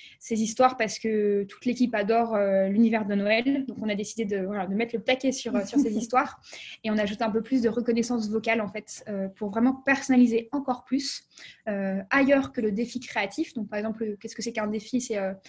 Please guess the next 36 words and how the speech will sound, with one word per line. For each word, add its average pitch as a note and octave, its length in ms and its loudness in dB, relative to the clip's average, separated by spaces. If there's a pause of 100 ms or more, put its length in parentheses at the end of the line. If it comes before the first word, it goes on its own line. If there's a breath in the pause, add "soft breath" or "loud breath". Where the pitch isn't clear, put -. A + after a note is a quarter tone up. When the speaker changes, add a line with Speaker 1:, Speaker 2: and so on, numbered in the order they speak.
(240 loud breath)
Speaker 1:
par G#3 80 -2
exemple, G#3+ 280 -2
le A3 60 -2
défi G3+ 260 -4
du G3+ 140 -2
pont A#3 260 2
avec G3+ 240 -2
Edgar. A3+ 380 -2 (340 loud breath)
Dans G3+ 140 -6
chaque, C#4+ 320 0
euh, G#3+ 200 4
dans G#3 120 -2
chaque C4 320 -6
histoire, C4 320 0
on B3 60 4
a G#3 80 0
des G3+ 100 0
défis A3+ 240 -2
créatifs A#3+ 640 -4
et G#3+ 160 -4 (100)
on G#3 300 -2
est G#3+ 80 2
venu B3+ 460 8
ajouter A#3 180 0 (220)
sur G#3+ 240 -10
d'autres, B3+ 420 -4
euh, G#3+ 180 -2 (100)
parties B3+ 460 -2 (340 loud breath)
de A3 140 2
l'univers A#3 600 6
de A3 80 -4
la G#3+ 80 -2
reconnaissance A3+ 520 0
vocale A#3+ 360 0
pour A#3 160 -12
personnaliser B3 720 0